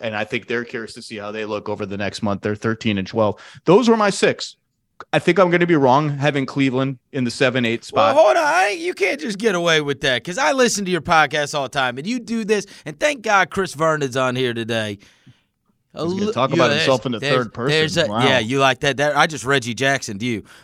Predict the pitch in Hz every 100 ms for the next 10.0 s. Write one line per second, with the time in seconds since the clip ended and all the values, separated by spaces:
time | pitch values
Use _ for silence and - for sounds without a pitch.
0 | _ _ _ _ _ _ _ _ 147 165
1 | 147 120 120 131 151 156 131 117 107 110
2 | - 113 92 87 135 151 117 95 101 95
3 | 113 101 120 113 120 110 110 113 131 131
4 | _ _ - 120 110 110 143 127 - 131
5 | 110 117 104 123 123 110 98 92 - 113
6 | 113 117 113 - 113 113 - _ _ -
7 | 110 110 120 120 101 120 110 117 110 113
8 | 110 113 117 107 101 117 113 117 - 117
9 | 110 113 101 104 90 - _ - 113 90